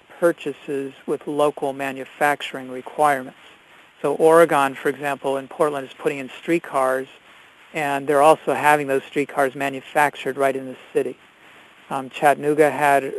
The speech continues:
um, electric buses, and for a while they were manufactured in the city. Um, so there's a potential here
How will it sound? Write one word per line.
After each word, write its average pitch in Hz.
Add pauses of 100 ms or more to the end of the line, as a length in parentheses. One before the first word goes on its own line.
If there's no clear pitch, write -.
(140)
um, 135
electric 135
buses, 147 (100)
and 131
for 139
a 131
while 139
they 143
were 139
manufactured 135
in 131
the 131 (120)
city. 135 (720)
Um, 135 (440)
so 160
there's 151
a 156
potential 156
here 135